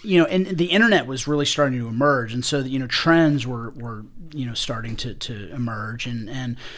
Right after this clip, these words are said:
the idea, you, you know, you could go and you could search for a bunch of stuff. I mean, this was ninety-nine, two thousand. Search was still really bad. Search in general was still really bad. Google was,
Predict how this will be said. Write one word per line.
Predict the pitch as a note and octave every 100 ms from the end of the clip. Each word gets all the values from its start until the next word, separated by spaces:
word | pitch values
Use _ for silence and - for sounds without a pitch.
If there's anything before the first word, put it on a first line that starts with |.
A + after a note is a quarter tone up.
| -
the | E3 F#3
idea, | F3 D3+ E3+
you, | E3 E3
you | D#3+ D#3+
know, |
you | D3+ D3+
could | D#3 C3
go | D3+ D3+
and | D3+
you |
could | D3+ -
search | A3 -
for | -
a | D#3+
bunch | D#3 B2+
of | C3
stuff. | - B2 F2
I | C#3+
mean, | D#3
this | D#3 D#3
was | C3
ninety-nine, | C#3 C#3+ C3+ C3 B2+
two | -
thousand. | B2+ A#2 A#2+ C#3
Search | - -
was | D#3+ -
still | - D3+
really | A#2+ A#2 A2
bad. | F#2+ E2+ -
Search | - D3
in | B2
general | A#2 A#2+ G#2
was | G2
still | - B2
really | G2+ G2
bad. | - G#2
Google | D#3 E3+ C#3
was, | G#2+ A2+